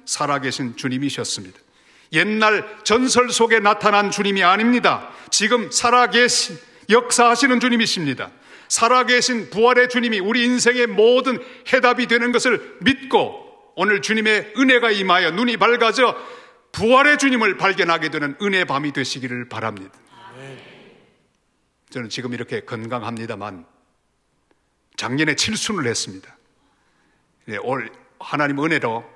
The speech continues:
Speaker 1: 건강을 선물 받았습니다. 근데 이십 대 때 아주 건강이 좋지 못했습니다.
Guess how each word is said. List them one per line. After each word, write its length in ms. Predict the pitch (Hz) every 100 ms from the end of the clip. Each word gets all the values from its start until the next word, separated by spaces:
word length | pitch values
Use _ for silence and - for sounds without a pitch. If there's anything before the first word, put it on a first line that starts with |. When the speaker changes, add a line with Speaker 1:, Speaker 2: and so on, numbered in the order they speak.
| _ _
Speaker 1:
건강을 640 | - 131 139 170 165 117 101 _ - 110
선물 320 | - 120 123
받았습니다. 560 | 120 110 98 - 95 _ _ _ _ _
근데 340 | - 170 175 - - _
이십 360 | 139 151 - -
대 200 | 208 -
때 220 | 135 - _ _ _
아주 340 | - - 202
건강이 360 | 220 160 165 147
좋지 240 | 139 120
못했습니다. 580 | 123 104 101 - - -